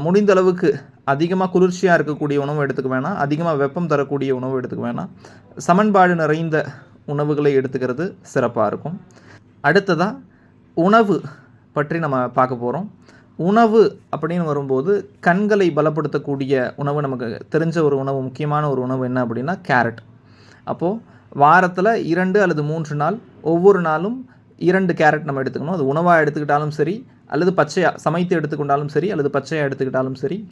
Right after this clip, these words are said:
கேரட் எடுத்துக்க வேண்டியது அவசியம். புதினா, கொத்தமல்லி உணவுல சேர்த்துக்கணும். கண்களை பலப்படுத்தக்கூடிய ஒரு முக்கியமான உணவு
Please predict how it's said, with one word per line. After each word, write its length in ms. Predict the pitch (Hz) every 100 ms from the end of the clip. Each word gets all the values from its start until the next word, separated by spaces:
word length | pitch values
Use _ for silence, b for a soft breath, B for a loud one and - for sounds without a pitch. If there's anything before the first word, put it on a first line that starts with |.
| -
கேரட் 280 | 170 180 147
எடுத்துக்க 240 | 139 135
வேண்டியது 380 | 131 127 131 185 185
அவசியம். 540 | 127 139 131 139 175 214 B B B -
புதினா, 380 | 208 214 233 233 226
கொத்தமல்லி 480 | 180 170 147 135 139 B B B B _ 156
உணவுல 300 | 160 165 151
சேர்த்துக்கணும். 520 | 151 143 135 147 - B B B B -
கண்களை 440 | 170 214 214 214 156
பலப்படுத்தக்கூடிய 880 | 170 170 160 156 147 143 139 185 214
ஒரு 180 | - 139
முக்கியமான 600 | 143 147 190 185 185 170
உணவு 300 | 135 135 190